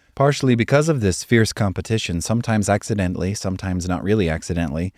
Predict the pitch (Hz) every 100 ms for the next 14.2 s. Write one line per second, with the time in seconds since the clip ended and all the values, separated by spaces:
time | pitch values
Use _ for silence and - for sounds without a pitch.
0 | _ _ _ - 117 123 139 139 - 120
1 | 107 160 - 127 110 104 117 104 98 87
2 | 113 101 78 - - _ _ - 110 113
3 | 110 101 - 104 101 - 98 101 123 107
4 | 95 - 95 - - 135 120 85 76 -
5 | 85 80 82 76 80 - _ _ - 92
6 | 95 90 78 87 - 80 90 90 78 90
7 | 90 80 82 76 - _ _ _ - -
8 | 131 139 170 185 151 139 - 117 104 127
9 | 165 127 107 101 - 107 107 110 - 98
10 | 92 120 139 82 90 - 95 120 113 113
11 | 104 104 92 - 117 104 110 110 101 92
12 | 98 - 95 92 104 - 95 92 87 101
13 | 92 87 95 85 82 82 82 82 85 82
14 | 90 -